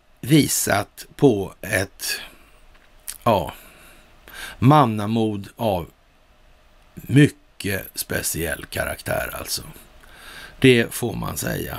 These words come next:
verkligen alltså. Som bolag alltså Ericsson redan tidigare erkänt att man brutit mot amerikanska korruptionslagar, bland annat i just Djibouti. Det ledde till en uppmärksammad förlikning med amerikanska myndigheter i december tjugonitton. Och, eh,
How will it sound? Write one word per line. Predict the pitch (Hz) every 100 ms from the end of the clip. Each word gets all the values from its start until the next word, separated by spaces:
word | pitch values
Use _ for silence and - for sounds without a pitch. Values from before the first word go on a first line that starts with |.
| -
verkligen | 101 120 92 - 104 98 92
alltså. | 80 82 - 85 - - - - - - - - - -
Som | - 180
bolag | 190 170 156
alltså | 151 143
Ericsson | 147 127 139 123
redan | 123 117
tidigare | 110 131 110 110 110
erkänt | - 143 151
att | 156
man | 147
brutit | 139 135 - 156
mot | 165 160
amerikanska | 156 151 156 147 147
korruptionslagar, | 165 151 - 151 131 127 131 131
bland | 135 139
annat | 123 110
i |
just | 113 98 -
Djibouti. | 110 98 95 80 - 98
Det | 110
ledde | 120 117 101
till | 110
en | 123
uppmärksammad | 107 104 101 104 98 98
förlikning | 110 104 95 - 101
med |
amerikanska | 95 95 98 90 - 95
myndigheter | 107 92 92 98 92
i |
december | 90 90 98 85 80 - - - - -
tjugonitton. | 113 101 98 107 - - - - - - - - - - - - - -
Och, | - 117 - _ -
eh, | 117 117